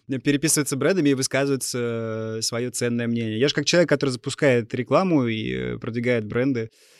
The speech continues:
в социальных сетях, их постоянно вижу. И вот мы здесь просто переходим к теме того, не как люди общаются к брендами, потому что к ним тоже есть много вопросов. Я тебе хочу сказать, что,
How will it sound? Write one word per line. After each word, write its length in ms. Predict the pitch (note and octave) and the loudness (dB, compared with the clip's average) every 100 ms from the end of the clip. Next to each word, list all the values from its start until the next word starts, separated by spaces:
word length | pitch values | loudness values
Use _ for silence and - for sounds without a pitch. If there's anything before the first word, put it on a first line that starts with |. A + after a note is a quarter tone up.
| _ | _
в 40 | - | -8
социальных 340 | - A#2 A2+ | -4 -2 -2
сетях, 260 | - F3+ - | 0 0 0
их 80 | |
постоянно 480 | - B2+ B2+ B2+ A2+ | -6 -2 2 2 2
вижу. 560 | A2 F#3+ A3+ D#3 A#2 A2 _ _ | 0 2 2 2 0 -2 _ _
И 40 | - | -4
вот 100 | B2 | 0
мы 100 | A#2 | 2
здесь 200 | A#2 - | 2 0
просто 300 | A#2 A2+ - | -2 -2 0
переходим 600 | A#2+ A#2 B2+ A2 A2 G#2 | 0 4 4 4 0 -2
к 80 | - | -4
теме 400 | A#2 A2+ G#2+ G2+ | 0 2 0 0
того, 680 | A2 G#2 G#2+ A2+ A2+ A2+ | -2 0 2 2 4 2
не 140 | A2 A2 | 0 -2
как 260 | A#2+ A2+ | -4 -2
люди 340 | D3 A3 D#3+ A#2 | 2 2 4 2
общаются 520 | G#2+ - A2 G2+ A2 | 2 0 -2 -2 -6
к 60 | G2+ | -2
брендами, 360 | B2 G3+ F#3 | 0 2 0
потому 240 | A#2+ A#2+ A#2+ | 0 -2 -4
что 120 | - | -2
к 60 | |
ним 100 | C#3 | 0
тоже 260 | C3+ F3+ C3+ | 4 4 4
есть 160 | A#2+ B2 | 2 -2
много 220 | A#2 G#2+ | -4 -2
вопросов. 540 | A#2 - A2+ G#2+ G#2 | -4 -4 -4 -4 -2
Я 100 | D#3 | -2
тебе 120 | G3 | -2
хочу 240 | C#3 C3 D3 | -2 -2 -2
сказать, 380 | - B2 F3+ G#3 | -2 0 0 0
что, 220 | - | -2